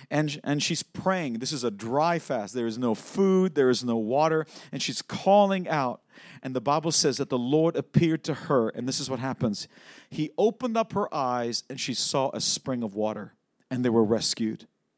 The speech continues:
And then God began speaking into her life, saying, "I'm gonna make a great nation out of you. I will take care of you." In Acts chapter ten, verse nine to eleven, the Bible tells us, remember I talked about Cornelius.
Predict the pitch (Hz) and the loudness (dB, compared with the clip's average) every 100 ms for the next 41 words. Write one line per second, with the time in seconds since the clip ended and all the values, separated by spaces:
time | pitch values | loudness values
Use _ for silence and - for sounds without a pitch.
0 | - - 123 262 110 151 175 160 151 139 | -20 -8 -2 -2 4 4 6 2 0 -2
1 | - - 170 165 165 151 - 139 131 113 | -2 -2 -4 -6 -8 -8 -2 0 0 -2
2 | - 127 160 175 175 151 143 135 101 127 | -2 -2 -2 0 0 0 -4 -6 -2 -2
3 | 123 117 120 107 123 110 104 107 110 139 | -2 0 0 0 -2 0 0 0 0 -2
4 | 151 165 156 156 - 151 - - 139 131 | 0 2 2 0 0 -2 -2 -4 0 2
5 | 120 113 127 113 - _ _ _ - - | 0 2 0 0 -6 _ _ _ -20 -20
6 | - 160 175 196 202 - 196 180 165 - | -8 -4 -2 -2 -4 -2 -2 -2 -4 -4
7 | 190 170 113 95 _ _ _ 143 143 156 | -2 -2 -6 -10 _ _ _ -2 0 -2
8 | 156 156 160 147 156 120 104 - _ - | -2 -2 0 2 2 0 -8 -16 _ -20
9 | - - 139 170 165 - 185 175 127 113 | -20 -8 2 2 2 0 0 0 -2 -2
10 | 151 160 151 - 147 135 143 - 156 147 | -2 0 0 0 -6 -2 -4 -2 -4 -2
11 | 151 160 135 104 - - | 0 2 0 -2 -4 -4